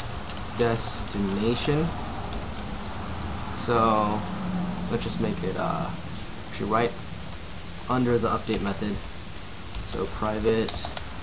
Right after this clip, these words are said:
void move to destination. Uh, it looks like we're almost running out of time, so we'll probably have to continue this in the next tutorial. Let's see.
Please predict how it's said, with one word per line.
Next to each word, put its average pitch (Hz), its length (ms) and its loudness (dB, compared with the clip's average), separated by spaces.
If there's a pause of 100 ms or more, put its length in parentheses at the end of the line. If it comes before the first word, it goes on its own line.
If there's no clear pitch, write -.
(440)
void 110 540 4 (1800)
move 117 500 6 (380)
to 107 280 0 (1800)
destination. 113 1800 0 (1600)
Uh, 107 200 4
it 104 40 2
looks 127 200 4
like 123 140 4
we're 120 100 4
almost 120 320 4
running 117 240 6
out 110 80 4
of 104 100 0
time, 110 340 4
so 101 260 0
we'll 101 80 2
probably 110 260 4
have 107 100 0
to - 100 -6
continue 113 340 2
this 107 360 0
in 101 60 0
the 104 100 4
next 104 220 2
tutorial. 107 540 0
Let's 101 340 -2
see. 113 300 0